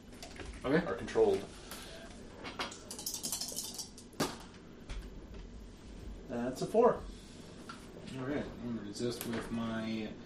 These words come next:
Speaker 1: agility.
Speaker 2: And, um, it's a minus two to pace, minus two to agility skills, minus two to strength if they fail.
Speaker 1: Okay. First one does not fail. Second one does not fail.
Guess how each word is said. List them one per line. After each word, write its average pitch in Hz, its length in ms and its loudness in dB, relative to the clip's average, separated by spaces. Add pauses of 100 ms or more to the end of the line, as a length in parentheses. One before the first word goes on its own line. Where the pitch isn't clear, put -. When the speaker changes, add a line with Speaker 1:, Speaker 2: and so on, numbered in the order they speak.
(180)
Speaker 1:
agility. 123 720 2 (1900)
Speaker 2:
And, 123 580 6 (280)
um, 120 320 6 (100)
it's 127 140 0
a 127 80 12
minus 156 340 12
two 165 200 2
to 143 80 10
pace, 151 440 6
minus 139 240 6
two 139 220 6
to 127 100 6
agility 123 300 6
skills, 120 260 4
minus 117 240 4
two 117 100 2
to 104 60 6
strength 107 320 2
if - 100 2
they - 100 2
fail. - 380 2 (200)
Speaker 1:
Okay. - 240 0 (1900)
First - 180 -8
one 113 120 0
does 104 120 0
not 110 260 0
fail. 131 260 -2 (1040)
Second 139 320 4
one 110 120 6
does 101 140 0
not 107 220 0
fail. 127 220 2